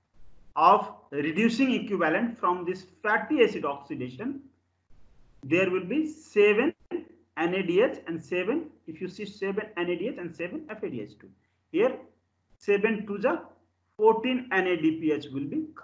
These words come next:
consumed. Here reduction, you can see here the reduction is, here is reduction, and here you will see oxidation. So synthesis, you will see reduction, and then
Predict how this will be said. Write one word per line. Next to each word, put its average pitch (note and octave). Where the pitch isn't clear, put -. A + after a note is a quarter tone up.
consumed. C#3+
Here G3
reduction, A3
you F#3+
can F#3+
see G3
here G3+
the E3
reduction A#3
is, -
here F#3
is F#3
reduction, G#3
and D3+
here G3
you F#3+
will F#3
see D#4
oxidation. F3
So G3
synthesis, A#3+
you F#3+
will G3+
see G3+
reduction, A#3
and C#3
then C4